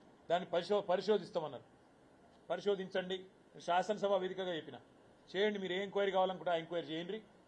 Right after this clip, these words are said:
మాకేం అభ్యంతరం లేదని చెప్పిన. ఏడో సూరత్కి వెళ్ళి తెస్తుండ్రు అని ముఖ్యమంత్రి ఏదో సన్నాయి నొక్కులు నొక్కబోతే కూడా అసెంబ్లీలో చెప్పిన నేను.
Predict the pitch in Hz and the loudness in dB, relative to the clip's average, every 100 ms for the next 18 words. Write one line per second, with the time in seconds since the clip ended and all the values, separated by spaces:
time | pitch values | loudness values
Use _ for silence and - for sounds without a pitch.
0 | - - 165 165 196 226 220 196 196 185 | -16 -2 -2 2 4 6 4 2 0 -4
1 | 175 160 147 139 123 110 - - - - | -4 -6 -8 -10 -14 -16 -20 -20 -20 -20
2 | - 175 196 - 208 220 220 214 208 208 | -8 -4 -4 2 4 4 2 0 -2 -2
3 | 214 196 - - - - 156 175 185 196 | -4 -4 -6 -12 -20 -20 -12 -6 -2 -2
4 | 196 190 190 185 170 - - - 170 196 | -2 -2 -2 -2 -4 -14 -20 -2 0 2
5 | 202 190 180 175 180 190 190 190 170 214 | 0 -2 -4 -4 -2 -2 -2 0 0 0
6 | 196 202 196 - 160 135 | -4 -2 -4 -6 -10 -12